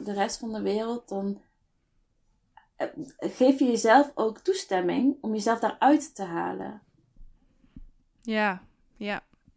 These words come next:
Speaker 1: En ik wil niet zeggen dat je je moet schamen voor jezelf. Maar ik denk dat op, op die manier die uitspraak inderdaad niet helpend is.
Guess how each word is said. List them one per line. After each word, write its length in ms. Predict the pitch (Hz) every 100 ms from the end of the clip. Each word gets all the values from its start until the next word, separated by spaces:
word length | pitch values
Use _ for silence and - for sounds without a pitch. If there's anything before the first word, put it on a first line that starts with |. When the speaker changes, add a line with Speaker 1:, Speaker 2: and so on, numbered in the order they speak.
| -
Speaker 1:
En 560 | - 214 208 208 208 - _ _ _
ik 180 | 214 208
wil 180 | 240
niet 220 | 240 254 254
zeggen 500 | 233 226 214 202 196
dat 240 | 190 196
je 140 | 202
je 100 | 196
moet 180 | 190 190
schamen 320 | - 220 226
voor 140 | 170 175
jezelf. 480 | 165 185 175 262 - - _ _ _ _ _ _ _ _
Maar 500 | - 196 202 202 -
ik 140 | 202 202
denk 220 | 220 233
dat 180 | 214 - -
op, 220 | 208 - _ - - _ -
op 240 | 202 190
die 140 | 254
manier 720 | 302 240 214 226 269 370 - -
die 260 | - 202 -
uitspraak 500 | 220 269 - 220 214
inderdaad 520 | - 202 196 202 208 -
niet 280 | 208 226 254
helpend 520 | 170 190 196 180 180
is. 380 | 185 180 -